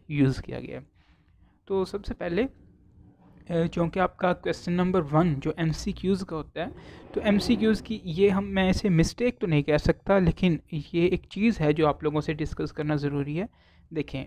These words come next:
आपकी स्क्रीन पर जो शो हो रहा है, अ, एमसीक्यूज़ नंबर वन, एमसीक्यूज़ नंबर टू and एमसीक्यूज़ नंबर थ्री, उसके साथ इसके ऑप्शंस लिखे गए हैं, डी, ए और सी,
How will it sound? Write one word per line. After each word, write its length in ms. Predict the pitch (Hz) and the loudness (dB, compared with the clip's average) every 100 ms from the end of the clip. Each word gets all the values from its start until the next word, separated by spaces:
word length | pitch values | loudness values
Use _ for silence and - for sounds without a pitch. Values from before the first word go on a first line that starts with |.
| - | -4
आपकी 380 | 151 147 - 165 | -2 -2 -4 -10
स्क्रीन 300 | - 156 156 | -4 -2 -2
पर 120 | 165 | -4
जो 120 | 165 | -6
शो 200 | - 147 | -2 2
हो 140 | 147 | 2
रहा 140 | 147 151 | 2 2
है, 180 | 147 - | 0 -4
अ, 40 | 147 | -4
एमसीक्यूज़ 580 | 139 147 139 151 151 147 | -4 -4 -6 -6 -6 -4
नंबर 180 | 147 143 | -6 -6
वन, 280 | 143 156 | -4 -4
एमसीक्यूज़ 440 | 160 131 147 147 143 | -4 -6 -8 -8 -6
नंबर 160 | 147 | -4
टू 160 | 135 147 | -4 -6
and 380 | 143 139 - 156 | -8 -10 -14 -14
एमसीक्यूज़ 400 | 151 156 156 143 | -14 -10 -8 -6
नंबर 140 | 147 | -8
थ्री, 300 | 143 - 262 - - _ _ - | -8 -12 -12 -14 -20 _ _ -20
उसके 200 | - 185 | -18 -18
साथ 180 | - 180 | -14 -14
इसके 260 | 180 - 214 - | -14 -10 -10 -10
ऑप्शंस 540 | 156 - 190 185 139 | -12 -8 -2 -2 -2
लिखे 240 | 139 - | -8 -8
गए 80 | 127 | -10
हैं, 320 | 135 127 139 | -8 -10 -12
डी, 400 | 143 147 156 180 - - | -8 -4 -2 -4 -8 -12
ए 240 | 147 143 | -6 -2
और 100 | 147 | -2
सी, 340 | 147 - 185 | -4 -8 -8